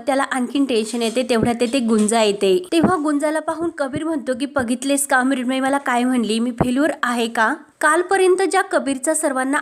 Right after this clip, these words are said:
अभिमान वाटत होता, त्या कबीरवर संचालक मंडळाच्या माणसांनी प्रश्न काय उभे केले,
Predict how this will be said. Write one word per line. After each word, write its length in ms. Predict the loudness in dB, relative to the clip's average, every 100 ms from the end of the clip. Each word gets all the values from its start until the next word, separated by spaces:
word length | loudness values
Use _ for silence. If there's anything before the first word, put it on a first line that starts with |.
| 0
अभिमान 400 | -2 0 0 0
वाटत 380 | 0 -2 -2
होता, 320 | -2 0 0 -2 -6 -20 -20 -2
त्या 140 | 0
कबीरवर 720 | 2 2 4 4 4 4 2 0
संचालक 560 | 2 2 2 2 2
मंडळाच्या 480 | 2 2 2 4 4
माणसांनी 500 | 4 4 2 2 2
प्रश्न 380 | 4 2 2 0
काय 200 | 2 2
उभे 300 | 2 4 4
केले, 380 | 4 4 4